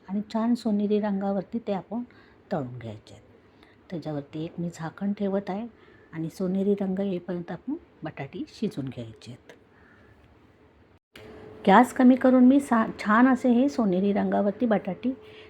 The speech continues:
शिजून घेतलेले आहेत, तुम्ही पाहू शकता. तर आता ह्याच्यामध्ये एक मी मिरची टाकत आहे, तुम्ही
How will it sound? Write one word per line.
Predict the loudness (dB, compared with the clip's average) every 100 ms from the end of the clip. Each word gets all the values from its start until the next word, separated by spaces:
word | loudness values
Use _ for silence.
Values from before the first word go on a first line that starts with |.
| -2
शिजून | 0 4 4
घेतलेले | 4 2 2 2 4
आहेत, | 0 -4
तुम्ही | -4 -2
पाहू | 0 -2 -2
शकता. | -8 -10 -6 -4 -4 -6 -18 -20 -20 -20 -20 -20 -20 -20 -20 -20 -4
तर | 0
आता | 2 2 0 -2 -4 -18 -4
ह्याच्यामध्ये | 0 2 2 2 2 0 -2 -2
एक | -4 0
मी | 2 4
मिरची | 4 2 -2
टाकत | -4 -4 -6 -4
आहे, | -4
तुम्ही | -2 2 2 2